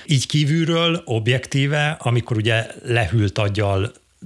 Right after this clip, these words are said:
tisztán látod a sztorit, én is ezt, ezt gondolom. Connor a-, amúgy azt mondta, hogy ő először teljesen parában volt. A-,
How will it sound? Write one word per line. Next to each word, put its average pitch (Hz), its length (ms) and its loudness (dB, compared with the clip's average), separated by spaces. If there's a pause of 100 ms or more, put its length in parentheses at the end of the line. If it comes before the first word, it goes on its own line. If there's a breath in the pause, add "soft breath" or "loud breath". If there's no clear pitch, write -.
tisztán 107 400 0
látod 101 340 -2
a 101 80 0
sztorit, 113 640 -2
én 107 140 0
is 95 140 -2
ezt, - 260 -4
ezt 98 220 -2
gondolom. 113 460 0 (460 loud breath)
Connor 147 440 0
a-, 127 280 -2
amúgy 123 380 0
azt - 360 -2
mondta, 113 300 0
hogy 107 140 0
ő 113 80 2
először 110 560 0 (240)
teljesen 98 680 0
parában 107 480 0
volt. 147 340 0 (440 loud breath)
A-, 156 100 -4